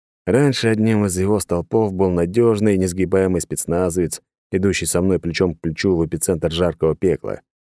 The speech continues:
Потом, когда он сбежал, его место заняла Марина. Ее общество оказывало мне величайшую поддержку, пусть и совсем иного плана.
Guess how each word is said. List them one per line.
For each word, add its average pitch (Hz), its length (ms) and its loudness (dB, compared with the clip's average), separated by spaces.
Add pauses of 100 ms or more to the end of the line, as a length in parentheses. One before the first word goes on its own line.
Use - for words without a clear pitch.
(400)
Потом, 120 400 2
когда 90 320 -2
он 87 80 0
сбежал, 85 500 -2 (300)
его 98 160 4
место 113 400 0
заняла 92 320 0
Марина. 80 560 -2 (460)
Ее 69 260 2
общество 76 560 -4 (280)
оказывало 87 560 0
мне 85 220 0
величайшую 87 560 0
поддержку, 90 800 0 (140)
пусть - 340 -4
и 82 180 0
совсем 85 460 0
иного 85 300 2
плана. 82 460 -2